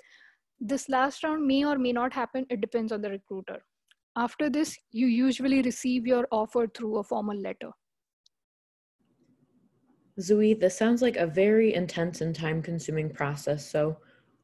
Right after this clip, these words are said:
Speaker 2: what would you recommend for those who are feeling overwhelmed?
Speaker 1: Yeah, uh, so don't worry. I'm one of those people who is, uh, overwhelmed by the process.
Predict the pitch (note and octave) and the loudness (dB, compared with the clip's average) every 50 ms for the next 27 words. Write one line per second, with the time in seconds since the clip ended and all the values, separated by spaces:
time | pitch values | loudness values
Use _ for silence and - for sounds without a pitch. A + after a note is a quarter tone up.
0 | _ - A3 A#3 - D#4 B3+ A3 F#3+ F#3 E3 D#3+ D#3+ D#3 - D#3+ D#3 D#3+ D3+ D3+ | _ 2 2 4 4 0 -2 0 0 2 4 4 2 2 0 -2 -2 -2 -2 -2
1 | D#3 D#3 D3 - - E3+ E3 C#3 D#3+ D#3+ D#3 D#3 D#3+ - - D#3+ D#3+ D#3 - F#3+ | -4 -4 -2 0 2 2 2 4 2 2 2 2 0 0 0 0 0 2 2 2
2 | F#3+ F#3+ F3+ D#3+ E3 D#3+ D#3+ D#3 C#3+ C#3+ C3 A#2 - E3+ F3+ F#3 - - - - | 2 2 2 0 0 0 0 0 0 -2 -4 -4 -6 -8 -8 -10 -12 -14 -20 -20
3 | _ - - - - - _ _ _ _ _ _ _ _ _ _ _ - - _ | _ -20 -20 -20 -20 -20 _ _ _ _ _ _ _ _ _ _ _ -20 -20 _
4 | _ _ _ _ _ _ _ _ _ _ _ _ _ _ - C4+ C4+ B3+ G#3 - | _ _ _ _ _ _ _ _ _ _ _ _ _ _ -2 -2 0 0 0 -4
5 | - A3 A3 G#3+ G#3+ B3 _ _ _ _ - D#4+ D4 D#4+ D#4+ D#4+ D4+ D4 B3+ A#3 | -6 -8 -8 -10 -12 _ _ _ _ _ -6 -4 -2 0 0 2 2 2 2 2
6 | A#3 A3+ G#3+ G#3 G#3+ A3 A3 A3+ A3+ B3+ A#3 A#3 G3+ A#3+ A#3 A3+ - - A#3+ A3 | 0 0 0 0 0 0 0 0 0 -2 -2 0 2 2 0 0 -2 -4 -4 -4
7 | - - A#3 A3+ A3+ A3+ G#3 G#3+ A3 G#3 G3 G#3+ G#3 G3+ G3 F#3+ - - G#3+ G#3 | -2 0 0 0 0 0 0 0 0 0 -2 -2 0 0 -2 -2 0 0 2 2
8 | G#3+ G#3 G#3 G#3+ G#3 G3+ G3+ G3+ G3+ G3 F#3+ F#3+ G3 F#3+ - - F#3+ G3 - - | 2 2 2 0 -2 -2 -6 -4 -4 -4 -4 -4 -6 -6 -4 -6 -6 -6 -6 -8
9 | - A3 G#3+ - - | -10 -10 -10 -12 -16